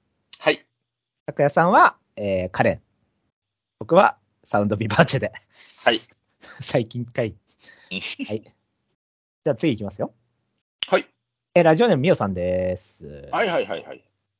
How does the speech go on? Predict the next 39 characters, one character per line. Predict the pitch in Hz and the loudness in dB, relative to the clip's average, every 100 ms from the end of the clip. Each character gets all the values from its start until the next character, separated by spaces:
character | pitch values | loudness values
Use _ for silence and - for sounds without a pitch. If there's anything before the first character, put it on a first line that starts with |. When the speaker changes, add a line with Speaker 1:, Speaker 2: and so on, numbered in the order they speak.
| _ | _
Speaker 2:
え | 127 | 0
ー、 | |
ブ | 127 | 6
ラ | 277 | 6
イ | |
ト | 370 | 6
さ | 156 | 4
ん、 | |
拓 | 160 151 | 4 2
也 | |
さ | 120 | 2
ん、 | 101 | 0
ご | 107 | 0
無 | 147 | 2
沙 | 196 | 4
汰 | 190 175 | 4 4
し | - | 2
て | - 165 | 2 4
お | 147 | 4
り | 139 | 4
ま | 135 | 2
す。 | 135 - _ | 0 -4 _
Speaker 1:
は | 165 | 2
い、 | |
Speaker 2:
た-、 | 160 156 | 6 8
Speaker 1:
ど | 127 | 6
う | |
も、 | 92 | 2
ど | 87 | -8
う | |
も。 | 78 67 - _ - | -10 -20 -20 _ -2
Speaker 2:
え、 | 147 147 | -2 2
フ | 160 | 2
ェ | |
ン | 131 | 2
サ | - 101 80 62 52 58 - - _ | 0 -4 -4 -8 -10 -10 -12 -14 _
ー。 | - | -8
Speaker 1:
は | 135 | -6
い。 | 95 71 | -6 -10